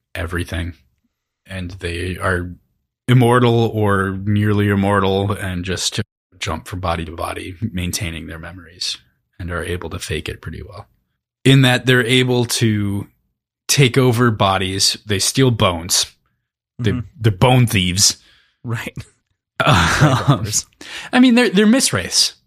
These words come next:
Speaker 1: They're,
Speaker 2: Right.
Speaker 1: they're grown up mist wraiths, <laughs> as we said. So they're,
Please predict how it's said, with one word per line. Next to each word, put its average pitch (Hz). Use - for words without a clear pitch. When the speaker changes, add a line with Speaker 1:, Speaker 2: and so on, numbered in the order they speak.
Speaker 1:
They're, 123
Speaker 2:
Right. 113
Speaker 1:
they're 110
grown 117
up 120
mist 123
wraiths, 98
<laughs> -
as -
we 101
said. -
So 131
they're, 117